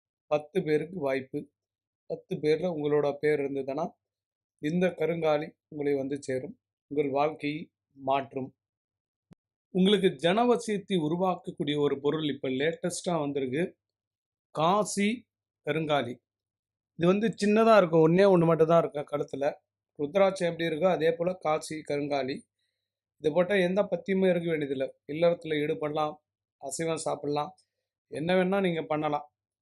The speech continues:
இதை கட்டிட்டு போனீங்கன்னா, உங்களுக்கு யோகம் வருவதற்கு ஒரு வாய்ப்பு உண்டு. எதிரி தொல்லை, அப்புறம் வந்து தீய சக்திகள்லேருந்து விடுதலை பெறுவதற்கு, குடும்பத்துல ஒரு சந்தோஷம் வர்றதுக்கு, அமைதி வர்றதுக்கு,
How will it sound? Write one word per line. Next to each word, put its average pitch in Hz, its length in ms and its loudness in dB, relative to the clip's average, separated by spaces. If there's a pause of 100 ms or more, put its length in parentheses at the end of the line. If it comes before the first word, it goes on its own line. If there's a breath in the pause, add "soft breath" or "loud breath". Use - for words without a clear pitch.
(360)
இதை 147 180 -2
கட்டிட்டு 170 520 -2
போனீங்கன்னா, 156 460 -2 (380)
உங்களுக்கு 170 600 -2
யோகம் 185 360 0
வருவதற்கு 156 500 -2
ஒரு 147 160 -2
வாய்ப்பு 139 380 -4
உண்டு. 127 320 -6 (640)
எதிரி 151 360 -4
தொல்லை, 135 460 -2 (760)
அப்புறம் 143 300 -2
வந்து 143 340 -4
தீய 180 320 -2
சக்திகள்லேருந்து 143 580 -4
விடுதலை 147 420 -2
பெறுவதற்கு, 135 800 -6 (840)
குடும்பத்துல 170 520 0
ஒரு 139 480 0
சந்தோஷம் 165 520 -2
வர்றதுக்கு, 139 540 -4
அமைதி 160 420 -4
வர்றதுக்கு, 139 640 -6